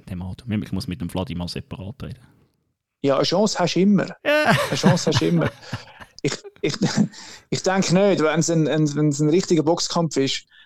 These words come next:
Speaker 2: dass er den Anderson Silva kann schlagen. Aber ich meine, ja,
Speaker 1: So einen
Speaker 2: es kann alles
Speaker 1: Banger.
Speaker 2: passieren.
Speaker 1: Gut.
Speaker 2: Yeah.
Speaker 1: Weg vom,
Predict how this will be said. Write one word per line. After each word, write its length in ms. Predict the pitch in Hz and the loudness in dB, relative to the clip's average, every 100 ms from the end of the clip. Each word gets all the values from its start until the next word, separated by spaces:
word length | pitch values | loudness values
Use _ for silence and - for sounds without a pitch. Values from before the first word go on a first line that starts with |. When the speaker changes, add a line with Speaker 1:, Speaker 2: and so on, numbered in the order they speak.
| - | -4
Speaker 2:
dass 180 | 143 | -2
er 60 | 143 | 2
den 160 | 139 139 | 2 2
Anderson 340 | 143 139 139 | 0 0 -2
Silva 300 | 143 139 131 | 0 0 0
kann 180 | 135 135 | -2 -2
schlagen. 380 | 139 147 - - | 0 2 0 0
Aber 280 | 135 - - - - _ _ - | -2 -2 -8 -12 -16 _ _ -6
ich 60 | |
meine, 340 | 127 170 226 131 _ - | -4 -2 -4 -8 _ -6
ja, 220 | 156 170 - | -2 -2 -6
Speaker 1:
So 140 | - 101 | -10 -8
einen 100 | 98 | -6
Speaker 2:
es 80 | 98 | -4
kann 180 | 123 | -2
alles 140 | 135 131 | 0 -2
Speaker 1:
Banger. 60 | - | -4
Speaker 2:
passieren. 460 | 151 - - 139 - _ | -4 -4 -4 -6 -12 _
Speaker 1:
Gut. 140 | - 95 - | -20 -20 -6
Speaker 2:
Yeah. 320 | 151 214 190 - - - - - - - | 0 0 0 -6 -14 -20 -20 -18 -12 -6
Speaker 1:
Weg 260 | 113 - | -6 -6
vom, 500 | - 110 107 110 104 | -4 -2 0 0 -2